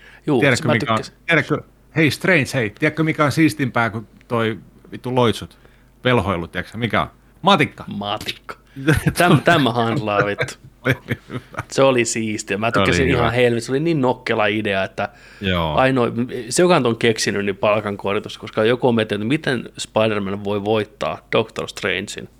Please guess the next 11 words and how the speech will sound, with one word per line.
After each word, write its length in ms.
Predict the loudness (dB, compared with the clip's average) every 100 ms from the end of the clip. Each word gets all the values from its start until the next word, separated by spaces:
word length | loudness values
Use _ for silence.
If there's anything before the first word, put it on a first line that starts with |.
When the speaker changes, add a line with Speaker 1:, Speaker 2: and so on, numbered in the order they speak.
| -10
Speaker 1:
matikalla 840 | -6 -6 -6 -12 -10 -12 -10 -14 -16 _ -4
omassa 440 | -2 0 -2 -10 -14 -14
maailmassaan. 680 | -8 -6 -6 -10 -10 -10 -10 -14 -20 -20 -20 _ _ _
Speaker 2:
Kyllä. 180 | -4 -4
Speaker 1:
Fucking 240 | -6 -10 -6
awesome. 580 | -4 -2 -4 -8 -12 -12 -16 _ _ _ _ -14
Ja 60 | -6
Strange 320 | -2 0 0
jää 140 | -2 -2
sitten 180 | -2
sinne 320 | 0 0 -2